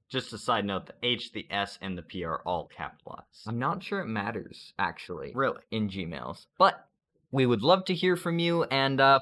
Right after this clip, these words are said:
Speaker 2: please message us over there. It really helps out the podcast.
Speaker 1: Also, to find a resource hub, just visit anchor dot F M slash Hank dash says. That's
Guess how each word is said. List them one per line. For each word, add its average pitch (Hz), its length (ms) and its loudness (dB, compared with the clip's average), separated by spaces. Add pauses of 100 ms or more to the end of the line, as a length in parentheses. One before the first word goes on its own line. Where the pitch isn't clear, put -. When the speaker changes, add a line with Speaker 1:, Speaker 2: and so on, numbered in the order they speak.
Speaker 2:
please - 240 -14
message 131 360 -2
us 139 100 -4
over 156 180 4
there. 165 240 4
It 104 100 -2
really 107 200 2
helps 117 260 -2
out 120 140 -2
the - 80 -12
podcast. - 480 -6 (320)
Speaker 1:
Also, 180 260 4
to 127 60 0
find 156 260 4
a 110 40 4
resource 120 560 0
hub, 120 260 0
just - 220 -8
visit 120 840 0 (140)
anchor 131 580 0
dot 110 360 2
F 156 180 -2
M 127 280 -2
slash 117 440 0 (140)
Hank 131 320 -8 (240)
dash 107 420 0
says. 98 460 -2 (240)
That's 113 320 -2